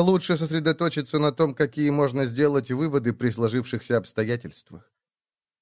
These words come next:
Я подозревала, что ангел по каким-то причинам застрял в Зелтурии. Базиль освободил его из первой темницы под храмом Хисти. Может, ради этого ангелы причислили Зелтурию к своему царству.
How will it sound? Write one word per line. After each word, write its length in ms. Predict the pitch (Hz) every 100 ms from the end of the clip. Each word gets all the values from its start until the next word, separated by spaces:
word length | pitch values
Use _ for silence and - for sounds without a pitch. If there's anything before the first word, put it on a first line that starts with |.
| -
Я 200 | 165 208
подозревала, 580 | 202 196 180 202 208 175
что 260 | - 170 170
ангел 360 | 190 175 170
по 120 | 160
каким-то 380 | 170 160 165 -
причинам 540 | - 147 - 160 151 127
застрял 540 | 143 - 165 160 123
в 60 | 95
Зелтурии. 680 | 107 123 123 147 101 82 - _ _ _ -
Базиль 380 | 170 165 226 214
освободил 480 | 196 202 196 226
его 200 | 185 151
из 120 | 147 -
первой 320 | 175 165 156
темницы 500 | 160 156 170 156 143
под 160 | 135
храмом 440 | - 143 143 143 127
Хисти. 500 | 180 175 - - - _ _ _ _
Может, 300 | 143 147 135
ради 240 | 139 135 139
этого 480 | 139 151 143 120
ангелы 360 | 113 101 104 104
причислили 640 | 95 117 123 113 120 113
Зелтурию 580 | 113 120 117 120 113 113
к 60 | 92
своему 360 | 110 113 113
царству. 640 | 107 113 104 92 - 98